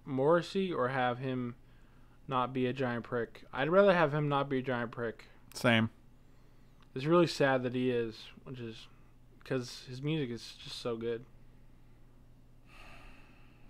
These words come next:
Speaker 2: Smash
Speaker 1: Socialism,
Speaker 2: is
Speaker 1: Mike. Yeah,
Speaker 2: really
Speaker 1: I'm pretty
Speaker 2: frustrating.
Speaker 1: I think socialism is a good thing. Mike, did you read the Dark Tower series? No, I have not.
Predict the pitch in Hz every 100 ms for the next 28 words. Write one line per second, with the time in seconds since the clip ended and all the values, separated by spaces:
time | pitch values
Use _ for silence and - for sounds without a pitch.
0 | - - - - - 147 - 147 139 135
1 | 127 170 196 196 190 196 180 - 85 -
2 | - - - 147 165 175 - 156 143 143
3 | 143 139 135 135 135 147 175 160 139 -
4 | - - - - - - - - - -
5 | - - - - - - - - - -
6 | - 139 139 135 135 139 139 143 143 139
7 | - 139 135 117 123 113 107 120 123 120
8 | 117 117 107